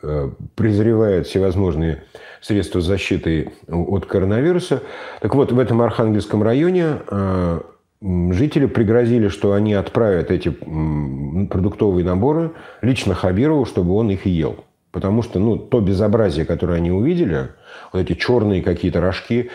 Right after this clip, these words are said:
всё это расфасовано вручную, неизвестно кем, в мешки. То есть это не какая-то одноразовая упаковка, это не расфасовка, это просто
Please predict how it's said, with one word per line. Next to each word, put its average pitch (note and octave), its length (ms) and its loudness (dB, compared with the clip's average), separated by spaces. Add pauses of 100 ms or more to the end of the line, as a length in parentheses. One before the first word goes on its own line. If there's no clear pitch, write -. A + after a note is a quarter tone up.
(160)
всё B2+ 160 0
это G#2+ 120 0
расфасовано G#2 680 2
вручную, G#2 600 0
неизвестно G2 600 0
кем, F2 280 0
в D2 120 -4
мешки. F#2 580 -2 (720)
То A2 80 0
есть G#2 200 -2
это A2 200 0
не G#2 100 2
какая-то G#2+ 420 2
одноразовая F#2 500 2
упаковка, E2+ 520 -2
это F2 140 -2
не F#2 100 0
расфасовка, F2+ 540 -2
это - 160 -2
просто F2 380 -2